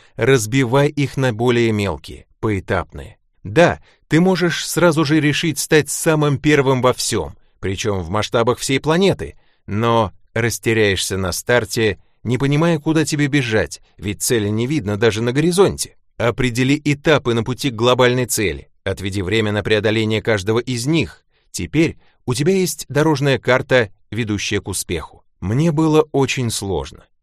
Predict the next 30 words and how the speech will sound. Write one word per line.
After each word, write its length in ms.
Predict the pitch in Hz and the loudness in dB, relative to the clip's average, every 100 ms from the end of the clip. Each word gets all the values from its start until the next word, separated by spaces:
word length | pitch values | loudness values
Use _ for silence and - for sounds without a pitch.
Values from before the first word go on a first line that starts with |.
| - | -10
и 60 | |
не 120 | 95 90 | -8 -4
только 300 | 120 117 123 | -4 -2 -2
из-за 200 | 104 107 | -2 -4
постоянной 600 | 117 - 120 110 104 104 | -4 -2 0 0 0 -2
нехватки 460 | 101 - 107 - 101 | -4 -2 -4 -4 -6
времени. 460 | 90 80 65 - _ - | -6 -6 -10 -18 _ -4
Когда 320 | 117 113 127 | -2 2 2
ты 240 | 135 127 127 | 4 2 2
набираешь 540 | 127 123 131 110 - | 0 2 4 2 0
обороты 440 | 98 113 160 143 107 | -2 2 0 0 -4
и 180 | 123 | -2
скорость 480 | 113 - 139 110 - | -4 0 0 0 -2
на 100 | 110 | -4
пути 300 | 104 120 131 | -4 -4 -4
к 80 | - | -4
обладанию 640 | 110 113 113 113 110 107 | 0 2 4 2 0 -2
большими 600 | - 110 123 110 131 95 | -4 0 0 0 -4 -4
деньгами, 600 | 78 90 98 175 117 69 - _ - | -4 -6 0 2 0 -4 -18 _ -4
и 80 | 123 | -2
у 100 | 120 | -2
тебя 280 | 131 131 | 2 2
при 140 | 123 127 | 4 2
этом 220 | 117 120 | 2 -2
всё 200 | - 117 | -2 -2
получается, 840 | 95 92 - 151 143 - 139 110 - _ _ _ | -2 -4 2 2 2 4 4 2 -2 _ _ _
ты 140 | 165 | 2
начинаешь 680 | 175 160 160 151 143 127 - _ _ | 4 2 0 2 2 0 -4 _ _
терять 380 | - 139 131 120 | -4 0 0 -2
бдительность. 760 | 104 104 80 - 65 - - | -4 -6 -8 -10 -12 -14 -16